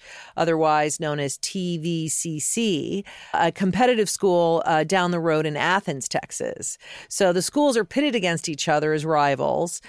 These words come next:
and not just because of their geographical proximity, but because of their near equal abilities. While there was plenty of drama between the schools,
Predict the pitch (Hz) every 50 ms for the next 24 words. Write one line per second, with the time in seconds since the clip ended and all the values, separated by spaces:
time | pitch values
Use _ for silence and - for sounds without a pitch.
0 | - - - - - - 175 185 202 233 247 269 - - 262 - - 247 202 -
1 | 202 190 180 180 190 165 170 180 175 170 165 160 - - 190 170 165 160 - 180
2 | 170 170 - - 170 - 170 151 - - - 151 139 - - - - - 269 277
3 | 269 196 156 - - - - - _ - 202 185 - - 196 - - 208 190 175
4 | 185 165 180 175 175 170 175 185 190 196 202 208 214 226 233 - - - 208 202
5 | - - 214 202 196 - - 180 170 160 143 131 - 135 147 156 151 135 - 71
6 | 60 - - - - - - - _ _ _ _ _ _ _ _ _ - 202 208
7 | 208 214 220 208 202 - - - - - - 254 269 277 254 - 262 214 175 165
8 | 147 139 165 170 160 160 151 143 139 123 123 - - 139 156 143 - - 170 151
9 | 147 143 - - - 175 160 139 131 127 - 147 143 - -